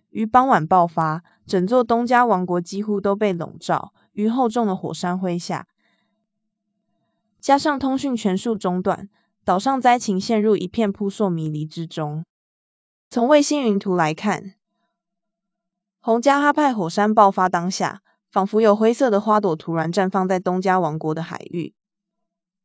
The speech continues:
网络上流传的影片中，也能看到赫然耸立在海面上的巨大火山灰柱。关注东加灾情，环太平洋诸国慎防海啸。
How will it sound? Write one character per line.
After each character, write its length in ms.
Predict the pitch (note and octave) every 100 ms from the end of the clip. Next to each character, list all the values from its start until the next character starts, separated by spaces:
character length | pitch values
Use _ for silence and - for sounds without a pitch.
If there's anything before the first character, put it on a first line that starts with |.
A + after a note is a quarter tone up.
| _
网 180 | - G3
络 120 | C#4
上 220 | D4+ D#4
流 140 | A#3 G#3+
传 180 | A3 F#3+
的 100 | F3+
影 140 | D3+
片 240 | G#3+ G#3+
中， 260 | G3 G3 G3
也 140 | G3
能 160 | D#3 -
看 180 | F3+ G3+
到 140 | G3
赫 140 | G3+ F#3
然 180 | D3
耸 240 | E3+ E3+ -
立 160 | E3+ -
在 120 | A#3
海 200 | A3 D#3
面 180 | G#3 G#3+
上 160 | G#3+
的 100 | F#3
巨 180 | F3 G3
大 180 | F#3 F3
火 180 | F3+ D3+
山 260 | - D#3+
灰 160 | F3 E3
柱。 280 | - E3 - _ _ _ _ _ _ _ _
关 180 | C#4 D4
注 160 | D#4+
东 220 | C4 C4+ C#4
加 180 | C4+
灾 180 | B3+ B3+
情， 260 | B3 G3 F#3+
环 200 | F#3 E3+
太 180 | G#3+ G#3
平 220 | F3+ E3
洋 220 | D#3 E3+
诸 200 | G#3 G#3+
国 160 | F#3 E3+
慎 240 | - F3
防 180 | D#3+ D3+
海 160 | D#3
啸。 340 | - - E3